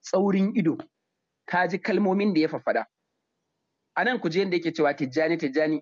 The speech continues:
Tijjani ya ce kaza, Tijjani ya ce kaza. Na farko a nan, ni da zan ce Albani, Albani, in ka, da dan san asalin sunansa in kama. Misali in ce Awwalu, ko a ce irin, irin yadda wasu zaka ji an musu lakabi a ce Awwalu Kwaya.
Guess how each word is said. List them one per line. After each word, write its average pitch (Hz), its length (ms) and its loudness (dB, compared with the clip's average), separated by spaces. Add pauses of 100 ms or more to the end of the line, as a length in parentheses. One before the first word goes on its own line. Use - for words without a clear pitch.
Tijjani 160 340 0
ya 170 80 0
ce 156 120 -6
kaza, 139 200 0
Tijjani 127 280 -4
ya 127 60 -2
ce 123 120 -14
kaza. 98 200 -10 (1500)
Na 220 220 2
farko 277 460 2
a 226 100 0
nan, 208 240 -2 (120)
ni 208 180 2
da 240 200 2
zan 226 160 -2
ce - 100 -2
Albani, 180 400 2
Albani, 151 380 0 (100)
in 143 80 0
ka, - 180 0
da 170 100 2
dan 233 140 0
san 202 180 -2
asalin 208 300 0
sunansa 208 400 0
in 135 100 0
kama. 160 300 0 (1040)
Misali 180 440 0
in 156 100 -2
ce 196 120 -2
Awwalu, 160 400 2 (220)
ko 185 120 0
a 160 80 2
ce 175 120 -2
irin, 165 260 2 (140)
irin 170 140 4
yadda 160 180 4
wasu 156 220 2
zaka 170 200 0
ji 151 60 2
an 151 80 0
musu 160 180 -2
lakabi 147 280 0
a 147 60 0
ce 156 100 -2
Awwalu 147 260 2
Kwaya. 131 340 2